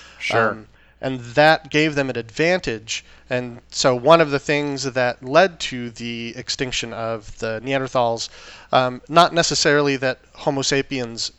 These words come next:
Speaker 2: killed them off, but that we outproduced them.
Speaker 1: Sure.
Speaker 2: We were better
Speaker 1: So
Speaker 2: at hunting because we could share all of this knowledge and, uh, in better language.
Speaker 1: Sure.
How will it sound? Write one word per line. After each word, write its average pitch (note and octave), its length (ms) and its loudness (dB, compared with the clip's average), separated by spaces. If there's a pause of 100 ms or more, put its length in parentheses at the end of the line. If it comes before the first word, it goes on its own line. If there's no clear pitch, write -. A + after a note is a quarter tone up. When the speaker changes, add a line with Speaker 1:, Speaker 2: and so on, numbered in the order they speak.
(240)
Speaker 2:
killed D#3 260 2
them A#2+ 180 -6
off, D#3+ 420 2
but C3 220 -4
that C#3 240 2
we B2+ 260 -6 (400)
outproduced C3 760 0
them. F2+ 160 -10 (560)
Speaker 1:
Sure. G#2 360 -2
Speaker 2:
We C3+ 100 0
were B2+ 120 -2
better D#3 280 8
Speaker 1:
So C#3+ 40 4
Speaker 2:
at - 100 -4
hunting C#3 480 0 (540)
because C#3+ 340 2
we C#3 100 -2
could A#2+ 220 -6
share C#3 400 2
all C3 180 2
of A#2+ 60 -4
this A#2+ 220 -6
knowledge A#2+ 520 -2 (120)
and, A#2 400 -8 (920)
uh, A#2 280 -2
in C3+ 260 -4 (100)
better C3+ 240 4
language. A#2 640 -6 (420)
Speaker 1:
Sure. G#2+ 380 2